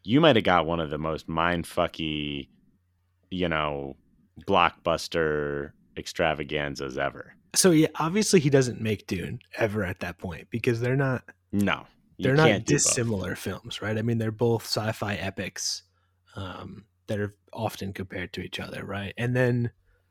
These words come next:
Speaker 2: <sighs> what does that do for Star Wars, obviously? And then what does it do for Lynch, right? I mean, he, Dune is a massive failure and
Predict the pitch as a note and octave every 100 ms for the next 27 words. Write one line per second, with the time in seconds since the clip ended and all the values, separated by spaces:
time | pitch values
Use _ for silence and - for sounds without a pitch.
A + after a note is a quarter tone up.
0 | _ _ _ - - - - A#2+ D#3 E3
1 | D#3 C#3 B2+ B2 A2+ A2+ F#2+ F#2 F#2+ F#2+
2 | - - F#2 - - F3+ F3+ F#3 C#3 D#3+
3 | E3+ F#3+ G3+ G#3 F#3+ G#3 F#3+ D3+ E3+ G3
4 | - - G2+ B2+ B2 B2 B2 C#3 C#3 B2+
5 | - _ _ _ _ _ _ C#3+ F3+ F#3
6 | D3 B2+ B2+ - C3+ - C3+ A#2+ G2+ D#2+
7 | - _ _ _ - G#2+ G#2 G2+ G2+ F#2+
8 | G2